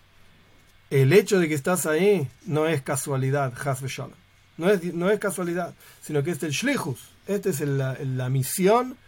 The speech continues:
que Dios te dio. Como dice Tehilim, "Me Hashem etzadek gever konanu", Dios es el que guía los pasos del hombre.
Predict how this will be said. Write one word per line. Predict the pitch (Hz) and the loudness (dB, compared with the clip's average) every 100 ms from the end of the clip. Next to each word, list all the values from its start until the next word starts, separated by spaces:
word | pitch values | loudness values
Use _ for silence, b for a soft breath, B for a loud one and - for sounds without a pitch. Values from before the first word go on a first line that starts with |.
| b b | b b
que | - 139 | -4 -2
Dios | 131 185 233 | 2 2 2
te | - 180 | 0 -4
dio. | 202 285 160 - - - - - - | 0 0 -2 -6 -20 -20 -20 -20 -4
Como | 151 156 | 2 4
dice | 175 - 165 151 143 - | 4 2 2 4 2 0
Tehilim, | 131 135 156 190 196 | 0 2 4 2 2
"Me | 147 | -2
Hashem | 127 185 196 | -2 -2 -2
etzadek | 180 196 190 185 | -2 -2 -2 0
gever | 185 190 | 0 0
konanu", | 190 220 208 143 | 0 0 0 0
Dios | 170 185 | 0 0
es | |
el | 170 | -2
que | 147 | -4
guía | 143 180 | 0 2
los | 180 | 2
pasos | 135 123 135 160 | 0 -4 -4 0
del | 226 | 0
hombre. | 254 170 | 0 -2